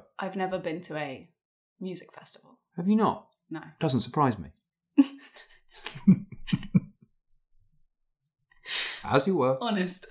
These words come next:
Speaker 1: Um, so I had these three months and I was like, "Okay, well, I wanna do something." So I wrote Frankie and Emma,
Speaker 2: Yeah.
Speaker 1: which was the comedy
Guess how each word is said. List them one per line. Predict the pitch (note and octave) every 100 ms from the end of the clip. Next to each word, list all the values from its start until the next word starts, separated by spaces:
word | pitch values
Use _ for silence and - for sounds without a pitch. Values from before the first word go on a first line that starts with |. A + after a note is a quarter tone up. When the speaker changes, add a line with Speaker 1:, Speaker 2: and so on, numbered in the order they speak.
| -
Speaker 1:
Um, | A3+ A#3+ A#3 A3+ - - -
so | - - B3 A#3+ A#3 - -
I | G#3+ A3 A3+ -
had | B3 A3+ G#3+ G#3+
these | G#3+ G#3 G#3
three | G3+ G3+
months | G3 G#3 F#3
and | G3
I | E3+
was | E3+
like, | F3 D#3+ -
"Okay, | F#3+ F3+
well, | E3+ E3+ D#3+ -
I | F3+
wanna | F3+ F#3 F3+ E3 _ _ -
do | G3+ F#3+
something." | - - - G2+ A3 C#4+ - -
So | - G3+ F3
I | D3+ F3+ E3
wrote | F3+ F3+ D#3 - _ _ _ -
Frankie | - F3+ E3+ F#3
and | F3
Emma, | D3 C3+ A3 D#4 -
Speaker 2:
Yeah. | G2 G2 -
Speaker 1:
which | E3+ D#3+
was | E3+ D#3+
the | D#3
comedy | - E3 D#3+ D3 D3